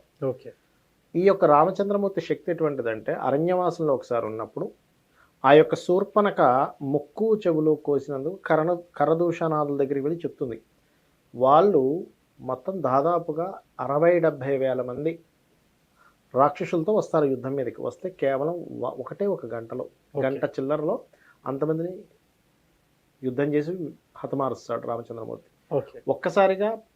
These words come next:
Speaker 2: పన్నెండు బాణాలు తీసేవాడు ఇలా.
Speaker 1: ఓకే.
Speaker 2: ఒకటి రెండు కాదు,
Speaker 1: పన్నెండు బాణాలు.
Speaker 2: ఒక్కసారిగా పన్నెండు తీసి వేస్తే అసలు ఎప్పుడు తీస్తున్నాడు, ఎప్పుడు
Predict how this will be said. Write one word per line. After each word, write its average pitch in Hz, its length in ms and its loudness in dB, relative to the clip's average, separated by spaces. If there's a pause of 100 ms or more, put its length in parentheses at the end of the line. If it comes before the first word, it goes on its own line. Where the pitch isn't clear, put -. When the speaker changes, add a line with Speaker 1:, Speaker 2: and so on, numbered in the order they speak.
Speaker 2:
పన్నెండు 208 360 4
బాణాలు 175 320 4
తీసేవాడు 127 400 -4
ఇలా. 113 140 -10 (300)
Speaker 1:
ఓకే. 143 280 2 (280)
Speaker 2:
ఒకటి 165 260 0
రెండు 185 160 4
కాదు, 127 260 2 (280)
Speaker 1:
పన్నెండు 156 300 4
బాణాలు. 120 60 -2
Speaker 2:
ఒక్కసారిగా 175 480 6
పన్నెండు 165 460 0
తీసి 147 360 -6
వేస్తే 135 400 -4
అసలు 196 260 -4
ఎప్పుడు 135 380 0
తీస్తున్నాడు, 190 640 -2
ఎప్పుడు 185 500 -4